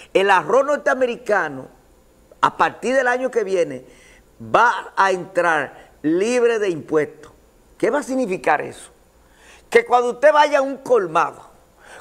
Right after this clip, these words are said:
cuando usted vaya a un supermercado y encuentre la libra del arroz norteamericano a quince pesos y encuentre la libra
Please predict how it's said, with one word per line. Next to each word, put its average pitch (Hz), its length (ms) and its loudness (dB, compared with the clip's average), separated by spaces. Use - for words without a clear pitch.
cuando 240 280 4
usted 262 200 0
vaya 277 280 4
a - 20 4
un 262 100 0
supermercado 185 880 0
y 196 140 4
encuentre 254 480 2
la 233 160 4
libra 233 360 0
del 208 160 0
arroz 208 260 2
norteamericano 214 640 0
a 180 140 -6
quince 233 340 -2
pesos - 520 -4
y 170 100 4
encuentre 247 500 0
la 226 200 4
libra 214 720 -4